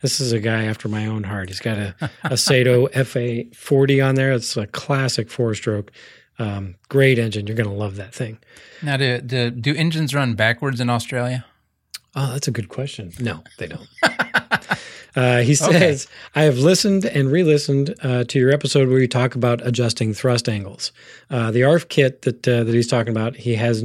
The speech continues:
Speaker 1: he says it has no mention of the thrust angle, and as far as he can tell, the firewall and supplied engine mount are all square to the longitudinal axis of the fuselage, meaning there's no right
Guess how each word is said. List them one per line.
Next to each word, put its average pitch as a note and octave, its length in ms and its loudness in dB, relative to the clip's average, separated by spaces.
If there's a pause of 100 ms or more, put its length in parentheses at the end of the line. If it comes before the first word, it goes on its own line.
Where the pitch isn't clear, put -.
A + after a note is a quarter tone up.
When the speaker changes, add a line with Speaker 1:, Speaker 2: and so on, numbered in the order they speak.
(160)
Speaker 1:
he - 160 -4
says B2+ 200 2
it A2+ 60 2
has A#2+ 160 2
no C#3+ 160 4
mention C#3 380 2
of B2 100 0
the A#2+ 80 2
thrust D3+ 340 2
angle, A2 320 -2 (460)
and B2 100 -2
as A#2+ 120 2
far C3+ 180 4
as B2+ 100 6
he C3 80 4
can A#2+ 140 -2
tell, B2+ 260 2
the A#2 80 0
firewall C3 760 0
and A#2+ 180 -2
supplied A#2 380 0
engine D3+ 240 2
mount A2+ 300 -2 (220)
are G#2+ 200 -4
all A#2+ 280 0
square A#2+ 680 0
to B2 180 -4
the A2+ 100 -2
longitudinal A#2 720 0
axis G#2+ 320 -6
of A2+ 140 -4
the A2+ 40 -10
fuselage, D3+ 540 -4 (380)
meaning B2+ 300 2
there's A2+ 180 0
no A2+ 400 -2
right A2+ 320 -6